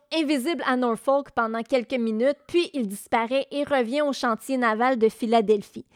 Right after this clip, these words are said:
Cette fois-ci, par contre, il y a quelque chose qui ne fonctionne vraiment pas.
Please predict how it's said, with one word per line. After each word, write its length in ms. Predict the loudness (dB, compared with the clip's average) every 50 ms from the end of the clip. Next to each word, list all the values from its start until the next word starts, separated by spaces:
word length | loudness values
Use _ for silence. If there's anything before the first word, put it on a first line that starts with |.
| _ -20 -20 -20 -20 _ _
Cette 280 | -2 6 6 6 6 6
fois-ci, 400 | 4 4 4 4 2 -2 0 0
par 260 | 0 -4 -4 -4 0
contre, 280 | 0 2 2 0 -4 -6
il 20 |
y 40 | -8
a 20 |
quelque 400 | -6 -4 -4 -4 -4 -4 -4 -4
chose 400 | -4 -2 0 0 0 0 -2 -6
qui 100 | -8 -8
ne 80 | -8 -8
fonctionne 540 | -8 -8 -10 -10 -10 -8 -8 -6 -6 -6 -6
vraiment 560 | -8 -8 -10 -6 -4 -4 -4 -4 -4 -6 -10
pas. 200 | -14 -16 -18